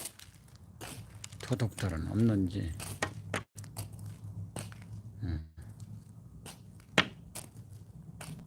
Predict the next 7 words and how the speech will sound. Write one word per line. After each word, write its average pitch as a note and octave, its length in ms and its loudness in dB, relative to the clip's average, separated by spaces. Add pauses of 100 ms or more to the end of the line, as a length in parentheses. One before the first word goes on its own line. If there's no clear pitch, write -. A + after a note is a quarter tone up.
(1080)
<clears throat> - 880 6
번호를 C3 360 12
정해서 F#2 480 6 (1300)
야간 A2 320 12
순찰을 A2+ 520 10
이렇게 - 260 2
돌았습니다. - 600 2